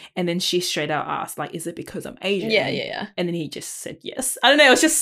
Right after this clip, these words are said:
Speaker 1: so awkward.
Speaker 2: Yeah.
Speaker 1: Why does the one Asian that comes on the show, like, why is there controversy over her race?
Speaker 2: Yeah. Like,
Speaker 1: Yeah.
Speaker 2: that's the center of it,
Speaker 1: Yeah,
Speaker 2: right?
Speaker 1: that's
Speaker 2: That's
Speaker 1: the,
Speaker 2: what
Speaker 1: that's
Speaker 2: being
Speaker 1: her
Speaker 2: spotlight.
Speaker 1: storyline.
Speaker 2: Yeah.
Speaker 1: Her storyline is because she's Asian, so she's not attractive.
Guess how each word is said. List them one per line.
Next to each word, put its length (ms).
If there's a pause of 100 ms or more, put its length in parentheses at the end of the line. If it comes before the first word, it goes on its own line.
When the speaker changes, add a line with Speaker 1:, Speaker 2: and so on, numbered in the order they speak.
(100)
Speaker 1:
so 520
awkward. 560
Speaker 2:
Yeah. 380 (260)
Speaker 1:
Why 500 (220)
does 160
the 140
one 320
Asian 420
that 120
comes 260
on 100
the 80
show, 240
like, 220
why 160
is 180
there 100
controversy 880
over 300
her 160
race? 460 (200)
Speaker 2:
Yeah. 180 (300)
Like, 140
Speaker 1:
Yeah. 60
Speaker 2:
that's 260
the 140
center 480
of 120
it, 80
Speaker 1:
Yeah, 80
Speaker 2:
right? 100
Speaker 1:
that's 160
Speaker 2:
That's 140
Speaker 1:
the, 80
Speaker 2:
what 220
Speaker 1:
that's 200
Speaker 2:
being 120
Speaker 1:
her 220
Speaker 2:
spotlight. 280
Speaker 1:
storyline. 340
Speaker 2:
Yeah. 140
Speaker 1:
Her 180
storyline 600
is 120
because 260
she's 160
Asian, 300
so 100
she's 180
not 140
attractive. 440